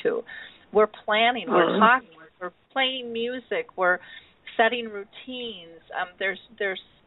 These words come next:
Speaker 1: we're connected on so many levels, um, just in the womb before it pop, you know, this baby pops out into this real world. And there's an excitement,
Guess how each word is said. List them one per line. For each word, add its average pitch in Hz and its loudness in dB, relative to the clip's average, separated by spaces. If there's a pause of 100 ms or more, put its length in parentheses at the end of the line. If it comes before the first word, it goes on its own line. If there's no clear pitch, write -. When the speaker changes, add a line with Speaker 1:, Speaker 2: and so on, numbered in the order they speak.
(400)
Speaker 1:
we're 220 -2
connected 240 -2
on 185 4 (200)
so 240 2
many 202 -4
levels, 185 -2 (600)
um, 180 2 (100)
just 214 2 (120)
in 208 -4
the 185 -2
womb 165 -6 (800)
before 190 2
it - -4
pop, 175 2
you 220 -8
know, 185 0 (240)
this 185 -14 (100)
baby 190 -4
pops 175 0
out 180 2
into 175 -12
this 170 -10 (120)
real 170 -2
world. 180 2 (420)
And 196 4
there's 196 4
an 202 -6
excitement, 190 -4